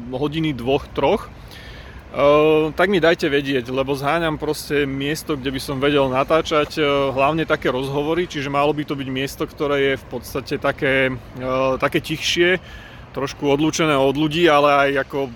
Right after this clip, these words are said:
by som nazval, že vizuálne pekné, hej, nie že akože, e, sklad v pivnici.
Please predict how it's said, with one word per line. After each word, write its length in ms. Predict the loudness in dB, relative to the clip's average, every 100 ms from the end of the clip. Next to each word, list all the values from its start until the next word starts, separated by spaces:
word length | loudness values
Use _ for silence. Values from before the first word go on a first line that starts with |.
| -10
by 80 | -10
som 160 | -8 -6
nazval, 400 | -6 0 2 2
že 80 | 0
vizuálne 480 | 2 4 4 4
pekné, 560 | 0 -4 -4 -2 -2 -2
hej, 240 | -2 -4
nie 400 | -6 -8 -6 -4
že 200 | 0 0
akože, 320 | 0 -2 -4 -2
e, 300 | 0 -2 -4 -4 -6 -8 -8 -6 -6
sklad 360 | -6 0 2 0
v 120 | -6
pivnici. 360 | -6 -4 -4 -6